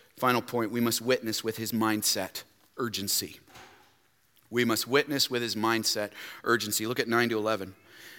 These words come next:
And when he had said these things, as they were looking on, he was lifted up, and a cloud took him out of their sight.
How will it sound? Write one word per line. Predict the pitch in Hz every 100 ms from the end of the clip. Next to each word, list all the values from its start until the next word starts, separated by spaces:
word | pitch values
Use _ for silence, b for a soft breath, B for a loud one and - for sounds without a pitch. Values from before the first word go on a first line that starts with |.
| B B
And | 120 120
when | 156
he | 180
had | 160
said | - 196 196
these | 185 196 -
things, | 165 151 151 143
as | 131
they | 151
were | 165 160
looking | 151 170 196 175
on, | 139 151
he | 156
was | 151 151
lifted | 165 - 175
up, | 190 202 156
and | 147
a |
cloud | - 160 190 208
took | - 165
him | 170
out | 165 160
of |
their | 160
sight. | - 185 190 170